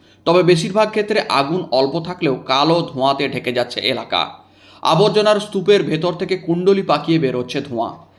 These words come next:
সেই ধোঁয়া এতটাই ঘন যে ওই এলাকাতে থাকা বা বসবাস করা জটিল হয়ে দাঁড়িয়েছে।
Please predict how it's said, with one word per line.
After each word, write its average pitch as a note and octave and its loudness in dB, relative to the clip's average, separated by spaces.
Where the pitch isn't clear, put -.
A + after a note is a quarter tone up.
সেই C#3+ 2
ধোঁয়া D#3 0
এতটাই C3+ 2
ঘন E3 0
যে F3+ 6
ওই E3 2
এলাকাতে E3+ 0
থাকা F3+ 0
বা C3+ 2
বসবাস E3 -2
করা E3 0
জটিল F3+ 6
হয়ে D#3+ 4
দাঁড়িয়েছে। A#2 -4